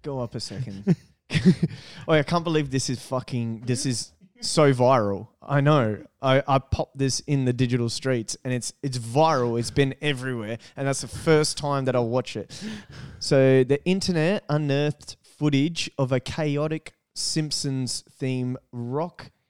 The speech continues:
Eisteddfod from nineteen ninety-seven. Clearly, someone behind the scenes at U K reality competition Strictly Dancing took note.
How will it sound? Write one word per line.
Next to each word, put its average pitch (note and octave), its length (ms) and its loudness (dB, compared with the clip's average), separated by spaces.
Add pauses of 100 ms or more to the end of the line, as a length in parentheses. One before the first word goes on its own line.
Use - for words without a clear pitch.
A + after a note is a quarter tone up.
(420)
Eisteddfod B2 1160 -4 (260)
from B2 240 -4
nineteen C#3 460 -2
ninety-seven. A#2+ 560 -2
Clearly, C#3 460 0
someone D3+ 300 -4
behind C#3 340 -2
the B2+ 40 -2
scenes C#3 540 -4
at B2+ 160 -6
U C3+ 300 -4
K C3 500 -6
reality C3 760 -2
competition C3+ 840 -8 (220)
Strictly E3+ 760 -6
Dancing C3+ 840 -4 (400)
took - 340 -6 (100)
note. A#2+ 500 -2